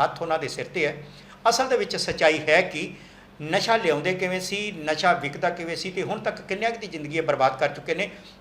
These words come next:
ਤੇ ਅਸਲ ਦੇ ਵਿੱਚ ਇਹਨਾਂ ਦਾ ਜੋ ਵੱਡਾ ਮਗਰਮੱਛ ਹੈ ਉਹਦਾ ਨਾਂ ਕੀ ਹੈ ਤੇ ਹੈ ਕੌਣ, ਔਰ ਉਹਦੇ ਤੋਂ ਬਾਅਦ ਦੇਖਣਾ ਇਹ ਹੋਗਾ ਕਿ ਉਹਦੇ 'ਤੇ ਕੋਈ ਕਾਰਵਾਈ ਹੁੰਦੀ ਹੈ ਜਾਂ ਨਹੀਂ ਹੁੰਦੀ। ਤੇ ਵੱਡੀ ਗੱਲ ਇਹਨਾਂ ਨੇ ਇੱਕ ਹੋਰ ਕੀਤੀ ਹੈ ਕਿ ਪੀਲਾ ਪੰਜਾ ਕੀ ਆਮ ਲੋਕਾਂ ਦੇ ਘਰਾਂ 'ਤੇ ਚੱਲਦਾ ਹੈ?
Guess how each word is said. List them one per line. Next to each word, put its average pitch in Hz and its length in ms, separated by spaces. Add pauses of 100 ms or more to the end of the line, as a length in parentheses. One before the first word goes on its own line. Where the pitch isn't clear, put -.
ਤੇ 208 120 (180)
ਅਸਲ 220 220
ਦੇ 208 120
ਵਿੱਚ 196 320 (340)
ਇਹਨਾਂ 202 300
ਦਾ 170 460 (280)
ਜੋ 185 200
ਵੱਡਾ 175 300
ਮਗਰਮੱਛ 160 640
ਹੈ 135 220 (220)
ਉਹਦਾ 220 200
ਨਾਂ 147 260
ਕੀ 180 200
ਹੈ 180 40
ਤੇ 175 140
ਹੈ 170 200 (100)
ਕੌਣ, 170 240 (440)
ਔਰ 170 140
ਉਹਦੇ 247 320
ਤੋਂ 175 480
ਬਾਅਦ 170 200
ਦੇਖਣਾ 156 280
ਇਹ 151 80
ਹੋਗਾ 147 220
ਕਿ 151 140
ਉਹਦੇ 170 240
'ਤੇ 156 100
ਕੋਈ 151 180
ਕਾਰਵਾਈ 131 320
ਹੁੰਦੀ 139 320
ਹੈ 151 140 (400)
ਜਾਂ 151 240 (380)
ਨਹੀਂ 160 220
ਹੁੰਦੀ। 131 200
ਤੇ 151 120
ਵੱਡੀ 156 220
ਗੱਲ 170 120
ਇਹਨਾਂ 170 200
ਨੇ 170 60
ਇੱਕ - 120
ਹੋਰ 175 160
ਕੀਤੀ 170 340
ਹੈ 123 60 (320)
ਕਿ 165 80
ਪੀਲਾ 180 320
ਪੰਜਾ 151 380
ਕੀ 147 200
ਆਮ 147 160
ਲੋਕਾਂ 147 220
ਦੇ 160 60
ਘਰਾਂ 139 200
'ਤੇ 151 100
ਚੱਲਦਾ 147 280
ਹੈ? - 60